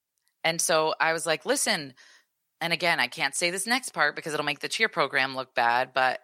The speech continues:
I mean, it might not make them look bad, but it would, I was like,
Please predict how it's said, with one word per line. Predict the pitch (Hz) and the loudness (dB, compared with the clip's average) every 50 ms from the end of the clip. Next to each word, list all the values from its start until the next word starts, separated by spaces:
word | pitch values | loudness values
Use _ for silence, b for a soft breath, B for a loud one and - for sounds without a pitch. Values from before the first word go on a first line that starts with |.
| B B B B B B B B B _ _ _ - 135 | B B B B B B B B B _ _ _ -6 -2
I | 165 196 | -2 0
mean, | 196 190 | 0 0
it | 190 | 0
might | 165 165 175 165 151 | 0 0 -2 0 2
not | 160 143 123 - | 2 2 2 0
make | 131 139 135 - - | -2 -6 -6 -4 -4
them | 135 135 131 | -4 -2 -2
look | 127 127 - - | -4 -6 -2 0
bad, | 117 107 110 107 113 | 2 2 2 2 0
but | - 123 127 | 0 0 0
it | 117 - | -2 -2
would, | 135 120 - - - _ _ - | -4 -10 -10 -14 -20 _ _ 0
I | 139 151 | 0 0
was | 147 151 143 - | 0 -2 -4 -2
like, | 147 123 123 120 | 0 0 0 -2